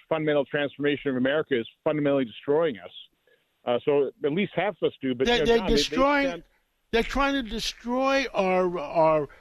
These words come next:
Speaker 2: our, our, uh, oil industry in North America. Uh, they're trying to destroy our car industry in North America.
Speaker 1: Th-, they are. And, you know, th-, they've, they spent well north of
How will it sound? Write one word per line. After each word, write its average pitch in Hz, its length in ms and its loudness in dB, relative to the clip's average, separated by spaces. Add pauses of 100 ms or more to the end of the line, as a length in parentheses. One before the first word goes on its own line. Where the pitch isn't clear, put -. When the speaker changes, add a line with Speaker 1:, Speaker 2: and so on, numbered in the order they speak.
(160)
Speaker 2:
our, 147 480 -2
our, 143 500 -8
uh, 131 80 -6 (100)
oil 226 340 4
industry 254 480 -6
in 247 80 -10
North 254 200 -4
America. 254 600 -4 (320)
Uh, 160 100 2
they're 175 160 2
trying 208 420 0
to 180 60 -12
destroy 202 680 -2
our 151 220 -2
car 254 520 0
industry 254 480 -8
in 247 120 -12
North 247 200 -6
America. 247 580 -8 (360)
Speaker 1:
Th-, 170 120 -8
they 196 140 2
are. 214 160 0
And, 135 160 -2
you 151 120 0
know, 147 100 0
th-, 151 200 0
they've, 156 300 0
they 156 180 -2 (120)
spent 190 320 -2 (500)
well 170 280 0
north 170 300 0
of 135 100 0